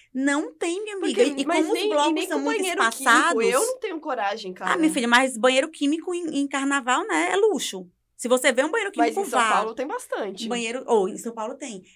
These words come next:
Speaker 1: Mas, é, em Olinda, antigamente, eram muito difícil. Por isso que a galera começou a fazer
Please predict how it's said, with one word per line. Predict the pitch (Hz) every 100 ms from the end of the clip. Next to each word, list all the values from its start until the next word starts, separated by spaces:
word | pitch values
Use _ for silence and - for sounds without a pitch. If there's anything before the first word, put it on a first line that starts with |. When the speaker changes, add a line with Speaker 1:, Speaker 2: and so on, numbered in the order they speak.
| -
Speaker 1:
Mas, | 226 247 240
é, | - 220 220 220
em | 233 254
Olinda, | 294 233 294 392 277 202
antigamente, | 226 226 214 202 190 233 311 - 202 _ _ -
eram | 220 262
muito | 294 302 269 285 392 311
difícil. | 226 - 220 185 190
Por | - 233
isso | 240
que | -
a |
galera | 339 359 349
começou | 359 320 320 320
a |
fazer | 311 320